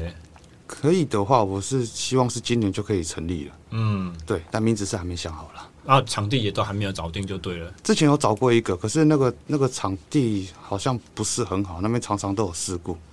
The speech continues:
Speaker 2: 哦。
Speaker 1: 对，好不容易有找到了，但是有去问一下。
Speaker 2: 嗯。
Speaker 1: 对，就那个地方可能就真的不太行。
Speaker 2: 所以你，你现阶段的计划，除了，呃，筹划拳馆是很重要的一件事情，然后还有就是准备要打比赛。那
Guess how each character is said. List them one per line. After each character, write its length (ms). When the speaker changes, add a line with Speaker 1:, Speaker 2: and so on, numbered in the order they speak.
Speaker 2:
哦。 160
Speaker 1:
对， 80
好 160
不 100
容 160
易 40
有 260
找 160
到 220
了， 100
但 140
是 160
有 100
去 320
问 180
一 20
下。 320
Speaker 2:
嗯。 280
Speaker 1:
对， 140
就 180
那 120
个 80
地 140
方 180
可 100
能 100
就 120
真 80
的 60
不 100
太 100
行。 140
Speaker 2:
所 240
以 100
你， 280
你 180
现 220
阶 160
段 240
的 200
计 240
划， 320
除 200
了， 200
呃， 380
筹 220
划 100
拳 220
馆 180
是 140
很 100
重 140
要 100
的 80
一 40
件 200
事 140
情， 260
然 160
后 60
还 200
有 60
就 140
是 380
准 160
备 100
要 100
打 200
比 180
赛。 320
那 160